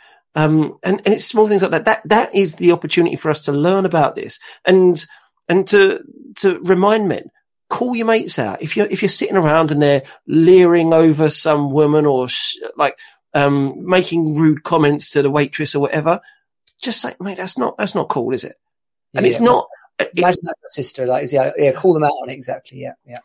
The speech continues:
Speaker 1: But it, and part of me, it, it almost is, uh, I get a little, a little bit frustrated at the, the, uh, that's, that's, um, "What if that was your sister? What if that was your mum?" It shouldn't matter, 'cause you're just a decent human being.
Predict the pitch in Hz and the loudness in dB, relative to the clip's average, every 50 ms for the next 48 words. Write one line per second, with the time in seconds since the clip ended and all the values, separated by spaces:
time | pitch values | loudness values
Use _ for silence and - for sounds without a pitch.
0 | 156 160 202 - - - 202 - - - 214 220 208 - - 220 226 - - 196 | -6 -2 -2 -2 -2 -2 -4 -6 -2 0 0 0 0 0 -2 0 0 0 2 2
1 | 196 165 160 160 147 - - 175 - 196 208 208 208 175 - - - 156 143 - | 4 6 4 4 2 0 -2 2 4 4 4 4 4 2 2 0 0 0 0 0
2 | - - - 147 143 - - 185 185 185 - 190 175 160 - 170 156 170 - - | -2 -2 -2 -6 -6 -2 0 0 0 2 2 0 0 2 0 0 -2 0 0 -2
3 | 139 123 - - - - - - 175 175 - 156 151 160 - - _ - - 170 | -6 -6 -8 -10 -10 -10 -8 -6 -4 -4 -2 0 0 -2 -2 -2 _ -8 -6 -6
4 | - - 165 123 143 160 - 143 147 147 139 135 120 143 143 139 139 131 - - | -2 -2 -2 0 0 0 0 2 2 2 2 2 2 2 2 2 2 0 -2 -8
5 | - - _ - 147 139 135 - - 165 160 - - - - - - 214 196 - | -20 -18 _ -2 0 0 0 2 2 0 0 0 -2 -4 -6 -4 0 0 0 -2
6 | - - - - 151 147 143 143 135 135 131 127 123 120 - _ _ - 143 151 | -2 -4 -4 0 0 0 0 0 0 -2 -2 -4 -4 -6 -10 _ _ -8 -2 0
7 | 202 - 156 - - - - - 156 143 151 147 143 - - 143 131 - - - | 0 0 0 0 0 0 0 0 -2 0 0 2 2 2 0 -2 -4 -6 -6 -8
8 | 120 123 151 151 143 135 - - 147 - - 135 135 143 135 131 135 139 143 139 | -6 -2 -2 -2 -4 -4 -4 -4 -4 -2 -2 -4 -2 -2 -2 0 -2 -2 -2 -4
9 | 135 - - _ _ - - 180 - - - 262 262 247 208 170 185 196 214 214 | -4 -8 -18 _ _ -12 -8 -4 -2 -2 -2 -2 -2 -4 -2 0 0 0 0 0
10 | - 120 - - 160 160 - _ _ _ _ _ _ _ _ _ _ _ _ - | -2 -4 -4 -4 -6 -6 -6 _ _ _ _ _ _ _ _ _ _ _ _ -14
11 | 196 247 - 240 - - 208 - 233 202 - - 180 160 190 180 170 160 156 180 | -12 -8 -6 -6 -6 -6 -6 -6 -4 -4 -4 -4 0 2 4 4 4 4 4 4
12 | 165 127 95 82 80 - | 2 2 0 -4 -6 -12